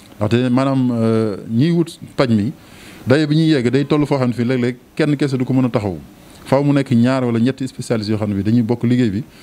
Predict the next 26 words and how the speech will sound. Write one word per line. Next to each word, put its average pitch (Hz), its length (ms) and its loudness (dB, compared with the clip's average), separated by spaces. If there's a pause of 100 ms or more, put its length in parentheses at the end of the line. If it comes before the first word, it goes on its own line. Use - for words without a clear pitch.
(140)
su - 100 -10
ko 120 80 4
defee 113 180 0
liggéey 110 220 2
bi 95 80 -2
mën 104 100 2
gën 101 120 0
a 101 80 2
mën 95 60 0
a 82 40 -6
jaar 85 160 -2
yoon. - 720 -4
Ba 160 80 -8
lépp 180 180 0
si 156 100 -6
système 151 480 0
la. 78 60 -12 (280)
Te 131 240 2
biir 135 280 0
Touba, 131 380 0 (120)
euh, 113 260 -2
dëkk 147 280 0
bi 139 220 2
ni 135 100 0
muy 160 260 2
màggee, 131 480 0